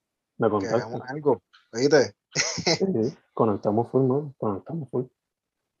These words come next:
Speaker 1: Eh, entonces, última pregunta antes de que menciones como que el Instagram y donde la gente puede escuchar la música.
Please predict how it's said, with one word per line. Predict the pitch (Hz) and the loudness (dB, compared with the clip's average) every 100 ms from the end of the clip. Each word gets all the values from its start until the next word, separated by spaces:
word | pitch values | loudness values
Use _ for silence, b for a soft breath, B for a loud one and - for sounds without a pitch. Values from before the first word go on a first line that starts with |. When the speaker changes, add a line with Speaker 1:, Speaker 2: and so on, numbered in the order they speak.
| _ _ - | _ _ 0
Speaker 1:
Eh, | 127 113 110 104 104 _ _ _ _ _ _ _ _ _ _ | 4 6 6 4 0 _ _ _ _ _ _ _ _ _ _
entonces, | 135 120 135 | 4 6 6
última | 127 196 160 160 | 4 4 4 6
pregunta | 143 123 135 135 127 | 6 6 6 4 2
antes | 113 113 135 123 | 0 0 0 2
de | 120 | 2
que | 113 117 | 4 2
menciones | 113 107 113 113 | 0 -2 -4 -4
como | 117 117 113 | -2 -2 2
que | 110 104 98 _ _ _ _ _ _ _ - | 2 2 -2 _ _ _ _ _ _ _ -2
el | 117 | 2
Instagram | 110 117 - 113 110 110 123 | 2 0 -2 2 2 2 -2
y | 127 | -2
donde | 110 | 0
la | 110 | 0
gente | 110 110 | 0 0
puede | 110 | 0
escuchar | 113 120 | -2 -4
la | 110 | -2
música. | 107 107 - 110 104 | -2 -4 -2 -4 -4